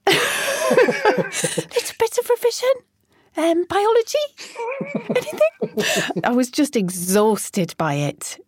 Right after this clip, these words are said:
and it was making him miserable, and it was making me miserable. So I just thought, "You know, I need to go and see somebody about this." And I went to see this beautiful lady in, in our hometown who was great, and she just said, "You,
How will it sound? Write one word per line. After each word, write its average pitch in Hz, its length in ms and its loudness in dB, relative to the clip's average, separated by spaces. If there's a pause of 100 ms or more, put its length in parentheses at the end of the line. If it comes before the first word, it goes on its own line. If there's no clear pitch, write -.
and 180 120 2
it - 40 2
was 190 120 2
making 269 320 2
him 226 260 2
miserable, 165 640 0 (480)
and 170 100 2
it - 20 2
was 190 100 0
making 196 340 0
me 196 180 4
miserable. 151 460 0
So 196 140 -2
I 202 40 0
just 254 200 -6
thought, - 260 -10
"You 277 80 2
know, 254 180 0
I 180 60 -2
need 220 180 0
to - 40 -12
go 202 100 -2
and 185 120 -2
see - 160 -4
somebody 196 360 -2
about 143 240 -4
this." 151 160 -6
And - 80 -4
I 180 40 2
went - 120 -4
to - 40 -18
see 175 100 0
this 165 80 -4
beautiful 202 440 -2
lady 147 340 -4
in, 156 200 -4
in 147 520 -4
our 147 180 -4
hometown 143 600 -2 (540)
who 190 140 2
was 196 160 2
great, 226 440 0
and 185 140 -2
she 202 140 -4
just 214 280 -4
said, 202 300 -4
"You, 196 420 0